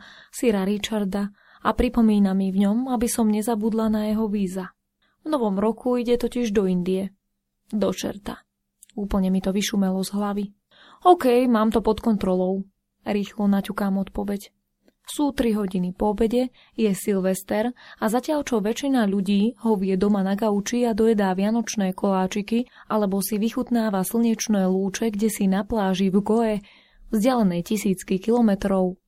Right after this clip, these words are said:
ja tvrdnem tu, v kancelárskej budove na juhozápade Londýna.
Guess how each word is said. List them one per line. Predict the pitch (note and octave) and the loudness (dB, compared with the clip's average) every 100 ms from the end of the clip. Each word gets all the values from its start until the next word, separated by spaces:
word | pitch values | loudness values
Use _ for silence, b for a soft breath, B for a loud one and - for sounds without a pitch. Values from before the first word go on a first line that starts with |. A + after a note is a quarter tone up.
| - | -6
ja | A#3+ B3+ | -2 -2
tvrdnem | B3+ A3 F#3+ G#3+ G#3+ G3+ | -2 -2 0 0 0 0
tu, | G3+ G3 - _ _ _ _ b | 0 -2 -2 _ _ _ _ b
v | - | -2
kancelárskej | A3 G#3 G3+ G3 F#3 F#3 - G3 F3+ | 2 2 2 2 2 -2 -2 -2 2
budove | G#3 B3 B3 B3 | 4 4 4 2
na | A3 | 4
juhozápade | G3+ A3 A3 F#3 F#3 F#3+ F#3 G3 | 4 4 2 0 -2 -2 0 2
Londýna. | F#3 F#3 F#3 F3+ F#3 F#3+ | 2 4 4 2 0 -4